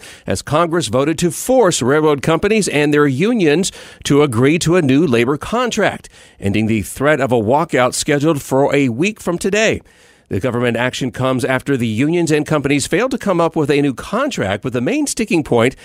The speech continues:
involving paid sick leave for workers, which some unions wanted and companies didn't. Congress invoked a nearly century-old law to ward off a strike that could have cost the economy two billion dollars a day.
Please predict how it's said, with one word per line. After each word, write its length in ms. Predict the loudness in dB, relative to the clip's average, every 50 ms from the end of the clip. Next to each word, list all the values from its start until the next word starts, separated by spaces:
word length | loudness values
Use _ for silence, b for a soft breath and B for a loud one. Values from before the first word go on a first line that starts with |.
| B B B B B B
involving 480 | -4 0 2 2 2 2 2 0 0 -2
paid 600 | -4 -6 -4 -2 0 0 0 0 -2 -4 -6 -6
sick 320 | -4 -2 -2 -2 -2 0
leave 340 | 2 2 2 4 2 0 0
for 140 | 0 0 0
workers, 560 | 2 2 0 0 0 0 0 -2 -2 -4 -2
which 260 | -2 -2 -2 -2 -4
some 220 | -2 -2 0 0 0
unions 360 | 0 0 2 0 0 0 0
wanted 320 | 0 0 0 0 0 0
and 300 | 0 0 2 0 0 -2
companies 400 | -2 -2 -2 -2 -2 -2 -4 -2
didn't. 380 | 0 0 0 0 0 -4 -4 B B B B B B B B B B -4
Congress 400 | -2 -2 0 0 -2 -2 -2 -4
invoked 340 | -4 -2 0 0 0 0
a 100 | 0 0
nearly 360 | 0 2 2 2 2 2 0 0
century-old 680 | 0 0 0 0 0 0 0 2 2 4 2 2 2 2
law 420 | 0 2 2 4 4 4 2 2
to 140 | 0 -2 -4
ward 300 | -4 -2 0 0 2 2
off 280 | 2 2 0 0 -2
a 60 | -4 -4
strike 440 | -2 -2 0 0 2 2 0 0
that 220 | -2 -2 -2 -2 -4
could 180 | -4 -2 -2
have 160 | 0 -2 -2 -4
cost 300 | -2 -2 -2 -2 -2 -2
the 100 | -2 -2
economy 460 | -2 -2 -2 0 0 0 0 -2 -2
two 340 | -4 -4 -4 -2 -2 -2 -4
billion 540 | -2 0 0 0 2 0 0 0 -2 0
dollars 400 | 2 2 2 2 2 0 0 -2 -2
a 100 | -2 -4
day. 540 | -4 -4 -4 -2 0 2 2 2 0 -2